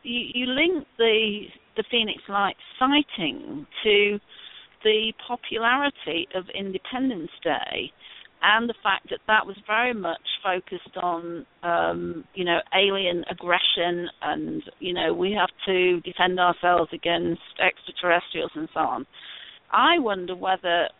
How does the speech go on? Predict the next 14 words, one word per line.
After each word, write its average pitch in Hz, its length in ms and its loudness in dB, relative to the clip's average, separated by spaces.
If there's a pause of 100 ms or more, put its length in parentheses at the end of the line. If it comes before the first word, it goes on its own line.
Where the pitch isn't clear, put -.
(320)
part 233 320 2
of 175 80 -8 (120)
the 180 120 0 (380)
reason 196 560 -4
for 170 120 -8
that 160 300 0
incredible 208 580 -4 (160)
sighting 269 720 -2 (180)
was 254 260 4 (340)
to 170 280 -2 (160)
counteract 185 800 -2 (1120)
the 202 380 4
intention 196 800 -4
of 156 80 -8